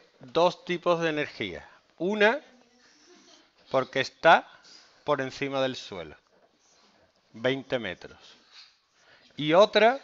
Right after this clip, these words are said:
porque se está moviendo. La energía que tiene un cuerpo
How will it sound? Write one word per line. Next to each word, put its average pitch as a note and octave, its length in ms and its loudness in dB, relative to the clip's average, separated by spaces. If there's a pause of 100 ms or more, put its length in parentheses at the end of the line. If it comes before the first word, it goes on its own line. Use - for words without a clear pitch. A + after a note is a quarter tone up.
(100)
porque D3 300 -4
se C#3 120 -8
está C3+ 240 -2
moviendo. G#2 560 -8
La A#2+ 160 0
energía B2+ 360 -2
que G3 100 -2
tiene F#3+ 180 -4
un F#3+ 80 -8
cuerpo A#2+ 580 -6